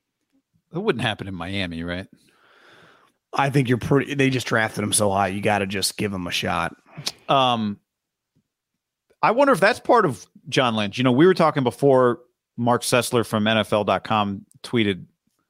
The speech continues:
Speaker 1: "Just watch John Lynch's body language." And you and I agree, like, John Lynch always looks, he's always fidgety when he's at the podium, almost always fidgety. Um, I think part, my theory is that, like, part of the job requires you to not be totally truthful with people, and that's not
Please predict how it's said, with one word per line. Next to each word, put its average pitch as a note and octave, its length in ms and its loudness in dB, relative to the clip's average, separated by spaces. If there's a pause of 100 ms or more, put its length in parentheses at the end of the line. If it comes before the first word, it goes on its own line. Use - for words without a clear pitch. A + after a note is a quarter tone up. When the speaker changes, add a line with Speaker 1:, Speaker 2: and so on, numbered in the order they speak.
(120)
Speaker 1:
"Just - 180 -4
watch G#2+ 260 0
John G#2 180 0
Lynch's G2 240 -4
body G2+ 260 0
language." F#2+ 460 -6
And A#2+ 160 2
you B2 140 6
and A2 80 6
I G2+ 120 2
agree, G2 380 0
like, F#2+ 260 0
John B2 240 -2
Lynch A#2+ 160 -4
always G#2+ 400 -4
looks, - 340 -4 (540)
he's E3+ 120 -2
always C3+ 340 4
fidgety D3 440 2
when C#3 160 4
he's C#3+ 140 4
at C#3 80 -2
the C3 80 -6
podium, D3 420 0
almost C3 360 2
always A#2 200 2
fidgety. B2+ 460 -2 (640)
Um, G2+ 440 0
I C3+ 100 2
think C#3+ 180 -2
part, B2+ 320 0
my C3 180 4
theory B2+ 440 2
is G#2+ 120 0
that, G#2+ 160 -2
like, G2+ 180 -2 (120)
part D3 240 2
of C3 100 0
the G#2+ 80 -8
job A2 580 -2
requires A2+ 600 -2
you A2+ 100 -2
to G#2 80 0
not G2 300 -2
be A2 100 -2
totally G#2+ 340 0
truthful A#2+ 420 -2
with A#2+ 120 -2
people, B2+ 380 -4
and A2 100 -6
that's G#2 220 -6
not G2 340 -2